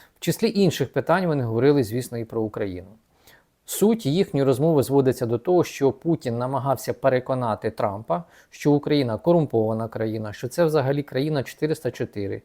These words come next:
що її в історичному плані немає і не повинно бути, і що Росія має право формувати тут політику і впливати на Україну. Тобто Україна має бути під контролем саме Росії.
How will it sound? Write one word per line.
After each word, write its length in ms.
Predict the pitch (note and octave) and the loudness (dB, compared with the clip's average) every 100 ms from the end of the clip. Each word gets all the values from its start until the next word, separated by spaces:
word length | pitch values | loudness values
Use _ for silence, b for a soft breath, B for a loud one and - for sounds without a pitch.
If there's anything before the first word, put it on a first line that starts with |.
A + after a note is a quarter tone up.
| b b | b b
що 200 | b - | b -2
її 260 | C#3 D#3+ F3 | 0 2 2
в 40 | |
історичному 640 | C#3 C#3 D3 D#3 - C3+ B2+ | 0 -2 0 -2 -2 -4 -2
плані 360 | C#3+ C3+ B2+ | -2 0 0
немає 540 | B2+ C#3+ D3 C#3 A2 B2 | 2 2 2 0 0 0
і 40 | |
не 120 | C#3 | -2
повинно 460 | B2+ A2+ A2 G2+ G#2+ | -2 -2 -2 -4 -6
бути, 400 | C3 G#3+ A3 D#3+ b b | -4 -6 -6 -12 b b
і 80 | D3+ | -8
що 160 | - | -2
Росія 440 | B2 A#2 - F3+ D3+ | -2 -2 -2 -2 -2
має 320 | B2+ B2 G2+ | -2 0 -2
право 600 | - G2 A#2 E3 F3+ F3 b b b | -4 -2 2 4 2 0 b b b
формувати 640 | - B2 A#2+ C#3+ B2+ A2 | 2 4 4 4 2 0
тут 280 | - C3+ - | -2 -2 -2
політику 520 | G#2+ A#2+ G#3 C#3+ A#2+ | -4 -2 -2 -4 -4
і 60 | G#2+ | -6
впливати 580 | - G#2+ D#3 E3 D3 B2+ | -4 -2 0 2 2 2
на 140 | C3 | 0
Україну. 480 | C3 - G2 F2+ F#2+ | 0 -2 -4 -6 -6
Тобто 360 | G#3+ - F3 D#3+ | -6 -2 -2 -2
Україна 420 | - A#2 F3+ G3 | -4 -2 0 0
має 300 | A#2 C#3 C#3+ | -2 -2 -2
бути 280 | G#2 C#3+ C#3 | -2 -4 -4
під 260 | - D3+ C#3+ | -4 -4 -6
контролем 760 | - A2 - C3 D3 D#3 D3+ - _ _ - | -6 -8 -2 4 4 4 0 -6 _ _ -10
саме 460 | - C3 C3 C3 - _ _ | -2 0 0 -6 -8 _ _
Росії. 500 | A#2+ B2 - G2+ A2+ | -2 -2 -2 -8 -16